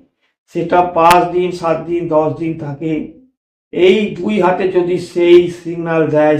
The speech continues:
সেই সংকেত দেয়, অনিবার্য তার মৃত্যু হতে পারবে,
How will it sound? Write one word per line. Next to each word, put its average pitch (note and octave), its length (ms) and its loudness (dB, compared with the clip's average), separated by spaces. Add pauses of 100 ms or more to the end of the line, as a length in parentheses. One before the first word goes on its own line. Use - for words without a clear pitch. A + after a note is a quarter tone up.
সেই D#3 220 -2
সংকেত C#3+ 460 -4 (120)
দেয়, C#3 240 0 (680)
অনিবার্য F3 680 -2 (200)
তার D#3+ 180 2 (120)
মৃত্যু D3 360 -8 (100)
হতে C#3 240 -6 (140)
পারবে, C3+ 520 0